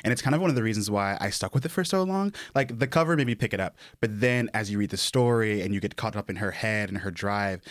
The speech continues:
it's very much just like, "Oh, I really want this girl to not only succeed, but, like, to really dominate." Like, <laughs> I really want her to, like, just, like, be the best. And so on the cover, you see her,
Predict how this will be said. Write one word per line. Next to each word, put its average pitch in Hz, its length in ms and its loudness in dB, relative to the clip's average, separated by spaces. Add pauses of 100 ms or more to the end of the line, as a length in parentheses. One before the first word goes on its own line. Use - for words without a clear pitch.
(160)
it's 110 160 -2
very 123 440 2
much 110 220 -2
just - 180 -2
like, 95 220 -2
"Oh, 113 160 0
I 107 80 0
really 117 320 2
want 151 220 2
this 165 140 -4
girl 98 380 -2 (300)
to 104 480 0 (180)
not 131 120 2
only 170 160 4
succeed, 120 640 0
but, 101 120 -4
like, 98 300 -2 (320)
to 127 140 0
really 110 300 2
dominate." 87 680 -4
Like, 127 280 4
<laughs> 185 60 4 (960)
I 151 80 4
really 165 420 6
want 143 240 4
her 139 120 4
to, 123 60 0
like, 127 120 4
just, 123 160 0
like, 135 200 2
be 143 240 6
the 120 240 4
best. 101 420 0 (400)
And 127 220 4
so 117 420 4 (240)
on 160 140 4
the 180 80 0
cover, 135 240 2
you 127 140 2
see 117 220 2
her, 151 440 4